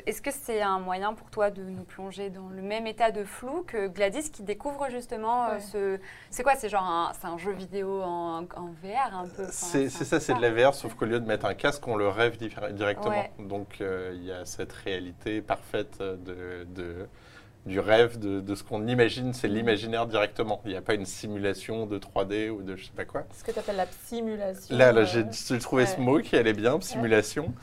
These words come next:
Speaker 3: Euh, et donc oui, l'idée c'était, euh, bah, de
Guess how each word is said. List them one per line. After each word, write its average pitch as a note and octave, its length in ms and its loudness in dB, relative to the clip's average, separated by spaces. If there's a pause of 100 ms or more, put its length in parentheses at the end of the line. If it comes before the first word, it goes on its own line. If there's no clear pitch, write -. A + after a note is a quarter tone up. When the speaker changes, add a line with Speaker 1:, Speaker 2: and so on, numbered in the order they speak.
(360)
Speaker 3:
Euh, G#2+ 1300 10
et A2 240 6
donc A2+ 340 -2
oui, F#3+ 160 2
l'idée C3 340 8
c'était, C#3+ 540 4
euh, G#2+ 420 8
bah, G#2+ 160 6
de A2 240 2